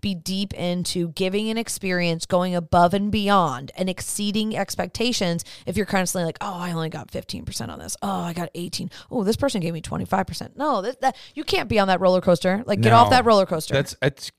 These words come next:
Speaker 2: it's
Speaker 1: Ride your own ride.
Speaker 2: anxiety riddled.
Speaker 1: Yeah.
Speaker 2: It's
Speaker 1: Yeah.
Speaker 2: anxiety riddled of, "Am I, is, uh, am I gonna make money today?" It's like,
Speaker 1: Yeah.
Speaker 2: just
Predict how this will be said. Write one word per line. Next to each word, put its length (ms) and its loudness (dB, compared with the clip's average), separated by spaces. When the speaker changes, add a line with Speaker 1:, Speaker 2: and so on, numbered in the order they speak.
Speaker 2:
it's 220 -4
Speaker 1:
Ride 240 4
your 100 0
own 120 0
ride. 100 -2
Speaker 2:
anxiety 760 0
riddled. 460 2
Speaker 1:
Yeah. 240 -6
Speaker 2:
It's 220 -2
Speaker 1:
Yeah. 160 -2
Speaker 2:
anxiety 500 0
riddled 340 -4
of, 200 -6
"Am 120 -2
I, 160 -2
is, 240 -2
uh, 80 -4
am 140 -2
I 80 -4
gonna 200 -10
make 220 -10
money 200 -2
today?" 120 -2
It's 120 -6
like, 100 -2
Speaker 1:
Yeah. 320 0
Speaker 2:
just 380 -2